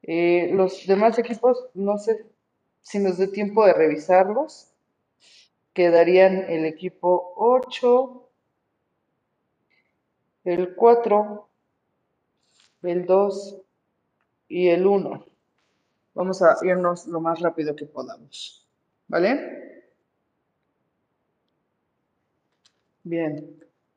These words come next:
Eh, me, me está gustando el trabajo que hacen con sus revistas, chicos.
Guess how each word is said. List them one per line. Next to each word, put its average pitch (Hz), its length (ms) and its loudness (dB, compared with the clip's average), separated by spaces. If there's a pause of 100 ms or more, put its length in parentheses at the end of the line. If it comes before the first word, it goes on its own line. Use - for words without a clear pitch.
(380)
Eh, 151 280 -8
me, 175 260 -6
me 180 120 -6
está 190 160 -2
gustando 220 380 -2
el 226 60 -8
trabajo 190 380 2
que 180 100 0
hacen 185 200 -2
con 180 200 -6
sus 160 120 -14
revistas, 180 520 -2
chicos. 156 580 -10